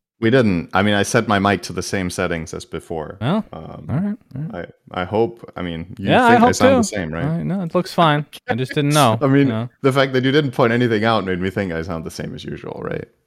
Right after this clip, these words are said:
Speaker 1: So,
Speaker 2: Yeah, you're just
Speaker 1: but
Speaker 2: lucky.
Speaker 1: maybe,
Speaker 2: You
Speaker 1: maybe
Speaker 2: got
Speaker 1: I'm,
Speaker 2: lucky this
Speaker 1: maybe I'm
Speaker 2: time.
Speaker 1: way off. I guess so.
Speaker 2: Well,
Speaker 1: So, yeah, I'm really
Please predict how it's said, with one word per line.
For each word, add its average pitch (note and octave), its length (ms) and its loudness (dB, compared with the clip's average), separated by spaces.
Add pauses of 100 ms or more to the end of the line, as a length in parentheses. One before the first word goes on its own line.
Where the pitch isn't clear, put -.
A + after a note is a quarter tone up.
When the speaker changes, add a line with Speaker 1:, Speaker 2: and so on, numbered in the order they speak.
(120)
Speaker 1:
So, - 280 -18 (220)
Speaker 2:
Yeah, B2+ 140 -6 (100)
you're G#2 100 -8
just A2+ 120 -8
Speaker 1:
but F#2+ 100 -6
Speaker 2:
lucky. G#2+ 180 4
Speaker 1:
maybe, E2 120 4
Speaker 2:
You E2 60 -4 (120)
Speaker 1:
maybe G2+ 100 -4
Speaker 2:
got A2 80 2
Speaker 1:
I'm, - 80 2
Speaker 2:
lucky C#3 240 0
this C3 140 0
Speaker 1:
maybe F2 120 -4
I'm A2 80 0
Speaker 2:
time. A2 80 -2
Speaker 1:
way D#2+ 120 -6
off. D#2+ 380 -12 (160)
I F2+ 120 -10
guess E2+ 180 -8
so. F2 300 -16 (1120)
Speaker 2:
Well, A#2 80 0
Speaker 1:
So, C3 60 8
yeah, C3 160 8
I'm C3 60 8
really C3 140 8